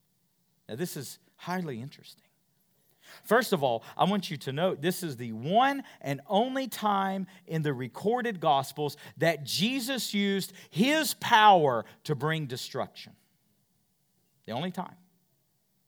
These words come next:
that he ever used it in a negative sense. I want you to note this. A fig tree always represents Israel in the Bible.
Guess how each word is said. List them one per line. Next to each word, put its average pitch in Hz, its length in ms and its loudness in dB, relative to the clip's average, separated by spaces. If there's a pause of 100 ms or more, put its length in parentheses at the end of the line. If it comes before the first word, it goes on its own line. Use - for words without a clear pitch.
(880)
that 131 120 -4
he 151 140 -4
ever 226 320 4
used 180 420 0
it 117 100 -6
in 135 140 -10
a 120 80 -6
negative 123 460 -6
sense. - 540 -20 (1300)
I 170 60 8
want 233 240 4
you 285 80 4
to 285 100 4
note 294 240 6
this. - 560 2 (1300)
A 117 60 -12
fig 226 280 -2
tree 165 440 -4 (600)
always 160 440 0
represents 139 720 -8
Israel 104 640 -8 (460)
in 107 100 -14
the 104 80 -12
Bible. 90 380 -12